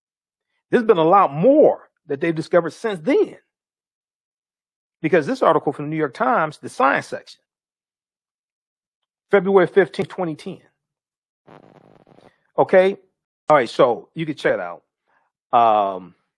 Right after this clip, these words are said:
that's just a sample of some of the archaeological discoveries we did with, 'cause what we're going through, we, we build a, a foundation, a historical foundation to better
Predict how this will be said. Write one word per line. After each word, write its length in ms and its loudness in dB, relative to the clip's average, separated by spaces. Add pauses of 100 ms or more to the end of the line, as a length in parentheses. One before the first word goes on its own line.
(160)
that's 140 -10
just 140 -4
a 80 -12
sample 520 -12
of 60 -18
some 180 -12
of 60 -16
the 100 -20 (200)
archaeological 540 -8
discoveries 380 -18
we 60 -20
did 100 -8
with, 160 -12
'cause 100 -8
what 180 -12
we're 120 -10
going 340 -2 (100)
through, 220 -10 (480)
we, 440 -4 (440)
we 320 -12 (540)
build 280 6
a, 180 0 (340)
a 80 -10 (120)
foundation, 800 -4 (1120)
a 40 -20
historical 500 -4
foundation 800 -8
to 200 -18 (360)
better 300 2